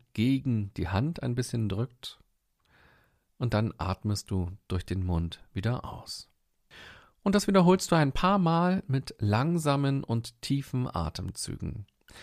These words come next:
Zwischen den Atemzügen kannst du die Luft auch kurz anhalten, um dir den Prozess bewusst zu machen. Wenn du magst, drücke an der Stelle gerne auf Pause und mach die Übung ein paar Mal hintereinander.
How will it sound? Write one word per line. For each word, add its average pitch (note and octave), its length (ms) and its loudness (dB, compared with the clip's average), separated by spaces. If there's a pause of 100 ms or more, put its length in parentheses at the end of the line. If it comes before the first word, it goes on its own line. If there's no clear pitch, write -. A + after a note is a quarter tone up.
(460)
Zwischen A3 320 0
den G3 140 4
Atemzügen E3+ 840 0
kannst - 380 -4
du C#3 160 0
die B2+ 140 -4
Luft D3 260 0
auch B2 240 0
kurz - 300 -4
anhalten, B2+ 800 -2
um A#2+ 160 0
dir A#2+ 140 2
den G#2 200 0
Prozess - 720 -2
bewusst A#2 480 -2
zu - 140 -2
machen. - 380 -6 (1400)
Wenn C3 100 2
du C#3 80 8
magst, C#3+ 640 4
drücke D3 440 4
an B2 160 2
der A#2+ 160 4
Stelle A#2+ 420 2
gerne A#2 340 0
auf - 220 -4
Pause G3 640 0
und - 500 -6
mach G2 300 0
die - 260 -6
Übung F2 400 -6
ein F2 220 -6
paar F2 320 -6
Mal D#2+ 300 -4
hintereinander. E2+ 880 -6